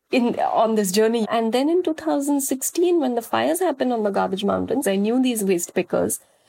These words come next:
I knew they were getting arrested. And I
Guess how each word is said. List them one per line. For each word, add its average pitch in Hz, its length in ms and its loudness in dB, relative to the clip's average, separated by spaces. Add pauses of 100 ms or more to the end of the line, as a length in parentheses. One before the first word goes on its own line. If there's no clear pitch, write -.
(100)
I 240 100 2
knew 226 220 2
they 277 100 2
were 277 120 2
getting 214 300 0
arrested. 170 600 -2 (280)
And 302 180 0
I 330 140 0